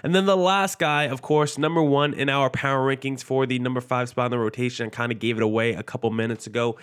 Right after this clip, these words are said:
Drey Jameson has been that dude this spring training. He's only allowed one hit so far in spring training. His most recent start against the Giants, two innings, no hits,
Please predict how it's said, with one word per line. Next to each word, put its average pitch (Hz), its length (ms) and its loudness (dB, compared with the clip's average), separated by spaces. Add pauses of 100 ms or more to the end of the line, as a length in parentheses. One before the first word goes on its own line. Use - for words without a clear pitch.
(280)
Drey 151 680 0
Jameson 131 600 0
has 120 300 -2
been 127 260 0
that 123 220 -2
dude 123 360 2 (240)
this 131 240 2
spring 127 240 -2
training. 127 380 0
He's 131 260 0
only 175 240 4
allowed 139 320 2 (100)
one 151 400 2
hit 151 220 -2
so 127 160 2
far 123 220 0
in 117 40 -2
spring 113 240 -4
training. 120 400 -2 (220)
His 135 120 -2
most 147 280 2
recent 139 320 2
start 123 220 0
against 117 240 -4
the 107 60 -6
Giants, 113 440 0
two - 340 2
innings, 120 420 0 (280)
no 156 240 4
hits, 127 460 -2